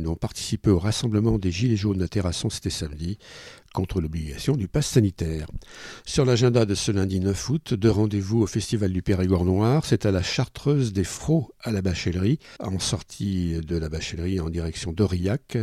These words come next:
c'est sur la gauche et c'est indiqué. À dix-sept heures, travelling littéraire et à vingt heures, un piano, un comédien et des extraits des Fleurs du Mal de Baudelaire. À Charvet-Cuba,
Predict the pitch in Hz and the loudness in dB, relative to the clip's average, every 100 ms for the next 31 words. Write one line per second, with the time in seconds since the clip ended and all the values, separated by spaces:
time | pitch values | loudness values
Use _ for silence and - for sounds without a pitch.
0 | 107 95 - - 78 - 87 73 82 123 | -2 -6 -8 -6 -6 -4 -4 -4 -2 -2
1 | - - 117 - 107 - 92 78 80 - | -2 -6 -8 -6 -4 -2 -2 -4 -10 -6
2 | 135 165 - - - - - - - 120 | -2 -2 -4 -10 -10 -10 -10 -14 -10 -4
3 | 135 - 131 110 101 - 127 127 131 113 | -2 2 2 2 2 2 4 6 6 6
4 | - 95 95 120 151 - 120 101 110 101 | 4 2 4 2 2 0 2 4 2 2
5 | 135 147 - - 135 117 - 131 143 175 | 2 2 0 -4 -2 -2 0 2 4 2
6 | - _ _ - 139 139 127 113 143 170 | 0 _ _ -6 0 2 4 2 2 2
7 | 185 - 113 113 107 123 - - 160 170 | -2 -2 0 0 0 -2 -6 -4 0 2
8 | 123 110 - 170 135 107 143 165 110 110 | 2 -2 0 -2 0 0 2 0 2 0
9 | 143 92 151 123 85 - - - - - | 0 2 2 4 0 -2 -16 -20 -20 -18
10 | - - - - 95 - 104 95 - 92 | -16 -16 -16 -4 0 2 4 2 0 2
11 | 95 95 | 4 2